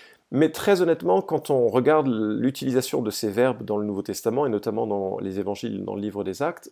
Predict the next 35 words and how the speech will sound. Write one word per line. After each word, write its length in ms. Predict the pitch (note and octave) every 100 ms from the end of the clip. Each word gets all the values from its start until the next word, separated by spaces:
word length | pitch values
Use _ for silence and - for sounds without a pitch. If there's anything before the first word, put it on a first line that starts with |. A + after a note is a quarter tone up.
| -
on 80 | A#2+
peut 160 | -
pas 160 | - G#3+
vraiment 340 | D3+ B2 C#3
en 60 | A2
faire 280 | - B2+ A2+
une, 360 | G2 F#2 F2 - - - _ -
une 80 | -
différence 460 | G2 - G#2 B2+ -
très, 240 | G#2 F2
très 160 | - F#2+
marquée. 420 | G2+ - F#3+ - - - - - - -
Euh, 520 | G#2 G2+ G2 F#2+ G2 - - - - - - -
on 80 | A#2
voit 220 | G#2 A#2+
même 240 | A#2+ D#3+ -
qu'un 360 | A#2 G#2+ A#2+
évangile 360 | A2+ A#2 A2 A#2+
va 80 | G2
utiliser, 540 | G2+ - G2+ G#2 A#2
euh, 100 | G2+
va 140 | F#2 F#2
préférer, 520 | - - A2 A2+ A2
euh, 200 | F#2 F2 - - -
kérusso, 420 | G#2 F2+ G2+ E3+
proclamer, 680 | E3+ G#2+ - G#2+ C3 F3+ F3+
alors 240 | - G#2 -
qu'un 160 | A2
autre 280 | A2+ B2 -
va 140 | G2 G2
utiliser 380 | - C3+ G#2
pour 160 | A2+ A2
la 80 | G2+
même 180 | C3+ C#3
activité, 600 | B2 - A2 G#2 A2